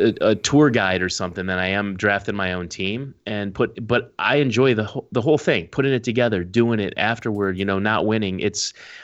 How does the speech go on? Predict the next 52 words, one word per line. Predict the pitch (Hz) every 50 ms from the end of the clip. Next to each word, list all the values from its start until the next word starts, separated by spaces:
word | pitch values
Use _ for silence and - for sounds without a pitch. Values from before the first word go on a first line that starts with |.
| - - _ -
you | 220 190
know, | 123 117 131
I | - - 131
win | 139 156 160 151
in | 131 120
enough | 113 113 117 120 - -
leagues | 104 117 135 131 110 101
and | 107 104
I'm | 101 101
competitive | 92 110 98 - 110 110 120 113 107 101
in, | 104 98
in | 98 95 101 101 65
enough | - - 104 101 101 101 98 - -
leagues | 120 131 123 104 104
that | 110 101 -
they | 131 139
could | 170 151
kick | - - 135 131
my | 120 107 101 101
ass | 104 110 117 123 - -
and, | 107 98 98 -
and | - 101 98 98
bust | 101 110 113 - 120
my | 113 101
balls | 95 104 107 113 113 104 101
and | 104
I | 107
would | 117 113 98
still | - - - 110 113
have | 117 117 120 110 101
a | 101 92
hell | 90 - 113 117 117
of | 113 104
a | 107
good | 101 110 98 98
time | - 113 107 101 92
because | 90 87 - 98 95 92 95 - - - - _ _ _ _ _ _ _
it's | - 107 - -
those | 113 110 113 107 92
guys | 113 107 107 110 113 107 92 90
and | 98 95 95
it's | 92 90 - -
the | - 107 92
whole | - - 113 113 113 113 110 107 107
circumstance. | - - - - 175 180 - 98 90 - - 87 151 147 -
It's | 101 92 -
the | 113
whole | 113 123
context | - - 123 127 139 127 - 78 71 - -
of | - -
it. | - - - -
It, | 101 101 95